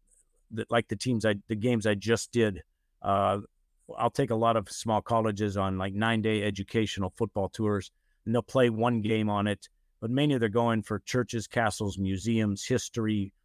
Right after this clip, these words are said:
mountains, lakes, seas, you know, things like that. Uh, so I've done a number of those in Ireland. Uh, had a few years there where things were a little rough with, with the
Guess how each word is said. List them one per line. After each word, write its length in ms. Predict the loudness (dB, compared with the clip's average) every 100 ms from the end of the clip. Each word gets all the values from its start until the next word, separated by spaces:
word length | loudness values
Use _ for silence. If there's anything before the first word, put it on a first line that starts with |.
| _ -2
mountains, 500 | 0 0 0 -4 0
lakes, 540 | 2 2 -2 -10 -4
seas, 400 | -2 0 0 -2
you 80 | 0
know, 180 | 0 0
things 240 | -2 0
like 200 | 0 0
that. 220 | 2 0 -2 _ _ _ _ -2
Uh, 180 | 0
so 140 | 0 0
I've 220 | 0 0
done 260 | 0 0 0
a 80 |
number 320 | 0 0 0 0
of 80 |
those 280 | 2 0 2
in 80 | 0
Ireland. 440 | 2 2 2 -2 -4 _ _ _ -6
Uh, 380 | 0 2 2 0 -8 _
had 160 | -2 -2
a 60 |
few 240 | -2 -2 -2
years 400 | 0 0 0 0
there 260 | 2 4
where 280 | 2 0 -2 _ _ _ _
things 180 | -2 0
were 100 | 0
a 60 | 2
little 180 | 0
rough 460 | 0 2 0 0 -2
with, 260 | -2 -2 -6 -20 _ _ _ _
with 140 | -4 0
the 260 | 0 -2